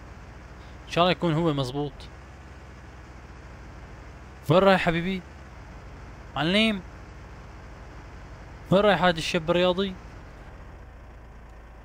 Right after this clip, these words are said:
وات؟ سكر الباب على حاله. شكله راح يشرب مي ولا شي. <laughs> المهم، خليني نشوف هون أول قبل ما ننزل أي شي.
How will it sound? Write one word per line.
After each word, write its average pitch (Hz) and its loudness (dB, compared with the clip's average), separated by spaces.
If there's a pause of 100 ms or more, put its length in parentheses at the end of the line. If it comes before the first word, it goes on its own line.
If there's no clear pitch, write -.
(440)
وات؟ - -8 (240)
سكر 160 0
الباب 156 6
على 143 4
حاله. 135 2 (540)
شكله 143 2
راح 139 4
يشرب 123 -2
مي 120 -6
ولا 104 -8
شي. - -10 (340)
<laughs> - -8
المهم، 165 4
خليني - -4
نشوف 131 -6
هون 131 -2
أول 131 -4
قبل 120 -8
ما 120 -6
ننزل 120 -4
أي 120 -6
شي. 143 -12